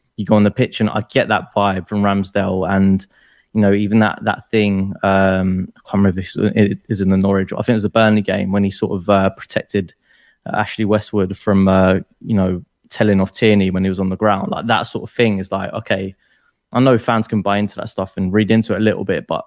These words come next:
for me, from, like, a journalistic standpoint, I see that as, as, as a character, and I see that as the sort of guy you want in your dressing room. And Leno, he's been here a long time. Not, he's not really got that sort of personality, I don't think, and he does make mistakes, even though he's a,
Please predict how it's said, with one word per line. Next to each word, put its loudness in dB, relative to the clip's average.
for 0
me, 2
from, -2
like, -2
a -8
journalistic 0
standpoint, -4
I 0
see -2
that 0
as, -4
as, -4
as -4
a -6
character, -4
and 2
I 2
see 0
that 2
as -2
the -20
sort -4
of -18
guy 4
you 2
want 2
in 4
your 4
dressing -4
room. -4
And -2
Leno, 2
he's -8
been 2
here 6
a 4
long 4
time. 0
Not, -2
he's -4
not 4
really -2
got -2
that 0
sort -6
of -16
personality, 0
I 0
don't -4
think, -2
and 0
he -2
does 0
make -6
mistakes, -4
even -2
though 2
he's 0
a, 2